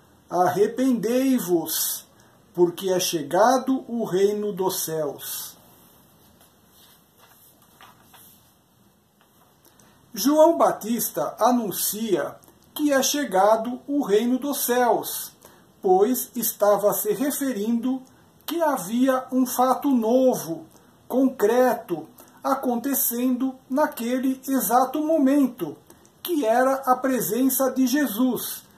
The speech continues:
Filho unigênito de Deus, já presente em carne e osso entre os homens aqui na terra. Ou seja, com a expressão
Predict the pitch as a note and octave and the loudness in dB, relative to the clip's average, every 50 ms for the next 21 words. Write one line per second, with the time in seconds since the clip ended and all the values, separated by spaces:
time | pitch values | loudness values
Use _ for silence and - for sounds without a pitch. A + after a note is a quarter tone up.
0 | _ _ _ - - - - G#3 A3 A#3 B3 A#3+ B3 B3+ B3+ B3 - - C4+ D4 | _ _ _ -12 -10 -8 -6 -4 -2 -2 0 0 2 0 0 0 -4 -4 -4 -2
1 | E4 E4 D#4 D4 B3 D#3+ F3+ A3 B3 C4 C4+ C#4+ C#4 - D4 C4+ B3+ D4 C#4+ A3 | 0 2 2 2 2 0 0 0 2 4 4 4 2 0 -2 -2 -2 -2 -4 -4
2 | G3 A3+ B3+ B3+ A3 F#3 - - - - - - _ _ - - - - - _ | -2 0 0 2 2 2 2 0 -4 -10 -12 -16 _ _ -20 -20 -20 -20 -20 _
3 | _ F3+ E3+ C3+ G3+ A#3 B3 B3 A#3+ G#3+ G3+ F3 C3+ C3 E3 G#3+ B3 C4+ C4 B3+ | _ -10 -6 -2 2 2 2 2 2 0 0 0 0 0 0 2 2 2 2 0
4 | - B3+ B3+ B3 - - _ _ - G3 G3 G#3 G#3 G3+ - C4+ D4+ E4 E4 E4 | 0 0 -2 -2 -4 -12 _ _ -8 -4 -4 -4 -4 -2 2 4 6 6 6 4
5 | E4 D#4 C4+ B3 A#3 B3 C4 B3+ C4 - - C#4+ C4 - - _ _ _ _ - | 4 2 2 4 4 4 2 2 0 -2 -4 -4 -4 -6 -10 _ _ _ _ -4
6 | A#3 B3+ C4+ C4 C4+ C4 C#4 C4+ G#3 F3 F#3+ G3+ G#3 A3 A3 A3 A3+ A#3 A3+ A3 | 0 2 2 2 2 2 2 2 2 4 6 8 8 8 6 4 0 -4 -4 -4
7 | - - - - _ - G#3+ G#3 G#3 A#3 A3+ A3+ A#3 A#3 - - - F#3+ G3 G3+ | -4 -6 -6 -8 _ 0 0 0 0 -2 -4 -2 0 0 0 0 -2 0 2 2
8 | F#3+ - C3+ C#3 C#3 - - _ _ _ _ - - - - - - - D4 D4 | 2 2 0 -6 -12 -14 -18 _ _ _ _ -20 -20 -20 -20 -20 -12 -6 -2 -2
9 | D4 - - - C4 B3 A3 F3+ - E3+ D#3+ - - - - - _ _ _ _ | 0 0 0 0 2 2 2 2 2 0 -4 -6 -8 -12 -20 -20 _ _ _ _
10 | - F4+ F4+ F4+ E4 D4+ C#4+ - - - C#4+ C#4+ B3+ A#3+ - - A3 G#3 G3 F3 | 2 4 6 6 6 6 4 2 -2 -2 -2 0 0 0 0 0 2 2 2 2
11 | D3 C3 | 0 -6